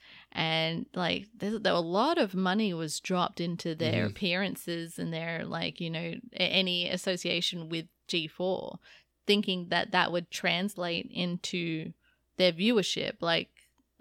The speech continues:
Speaker 1: but it just, it doesn't work like that. Like, it really, really doesn't work like that. And, uh, this, especially the money, the money that has been mentioned,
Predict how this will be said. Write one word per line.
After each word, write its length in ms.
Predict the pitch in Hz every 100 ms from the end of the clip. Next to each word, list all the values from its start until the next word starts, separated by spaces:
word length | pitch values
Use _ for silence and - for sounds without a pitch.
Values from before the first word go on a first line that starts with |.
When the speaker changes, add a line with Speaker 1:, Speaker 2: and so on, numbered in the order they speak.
| -
Speaker 1:
but 280 | 185 180 170
it 220 | 185 185
just, 400 | - 180 - - - _ - -
it 140 | 233
doesn't 280 | 233 311 277
work 220 | - 214
like 180 | - -
that. 260 | - - -
Like, 300 | 269 202 202
it 80 | 196
really, 300 | 202 247 247
really 240 | 208 202
doesn't 280 | 185 196 190
work 220 | 185 190
like 220 | - 180 180
that. 180 | 175
And, 160 | 185 175
uh, 180 | - 165 -
this, 240 | 196 - - 165 170 175 - 175
especially 420 | - - 190 185
the 120 | 185
money, 440 | 175 - 220 208 - - - - - -
the 60 |
money 340 | 180 180 202 190
that 140 | -
has 240 | 190 165 170
been 220 | 170 165
mentioned, 540 | 170 247 - 349 359